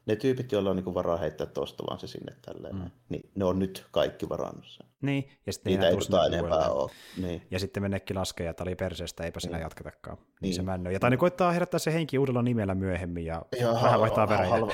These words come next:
Speaker 1: halvemmalla hinnalla, ja toivottavasti ne, toivottavasti ne vähän muuttaa sitä tällä, etsii jostain se video ja katsoa se, niin puhutaan siitä joskus myöhemmin
Speaker 2: Voi
Speaker 1: sitä
Speaker 2: olla
Speaker 1: Star
Speaker 2: hyvä
Speaker 1: Wars.
Speaker 2: idea, joo.
Speaker 1: Joo.
Speaker 2: Mut tuota,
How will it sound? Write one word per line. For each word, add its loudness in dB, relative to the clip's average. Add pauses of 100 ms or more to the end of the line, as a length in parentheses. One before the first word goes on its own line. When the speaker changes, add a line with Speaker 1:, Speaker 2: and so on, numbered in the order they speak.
Speaker 1:
halvemmalla 4
hinnalla, -2
ja -2
toivottavasti -6
ne, -2 (240)
toivottavasti -4
ne -2
vähän -4
muuttaa -6
sitä -8
tällä, -6 (880)
etsii 0
jostain 0
se -6
video -4 (120)
ja -4
katsoa -10
se, -16
niin -14 (320)
puhutaan -2
siitä -4
joskus -8
myöhemmin -8
Speaker 2:
Voi 0
Speaker 1:
sitä 0
Speaker 2:
olla 0
Speaker 1:
Star 0
Speaker 2:
hyvä -4
Speaker 1:
Wars. -4
Speaker 2:
idea, -6
joo. -4 (520)
Speaker 1:
Joo. -10 (140)
Speaker 2:
Mut -2
tuota, 0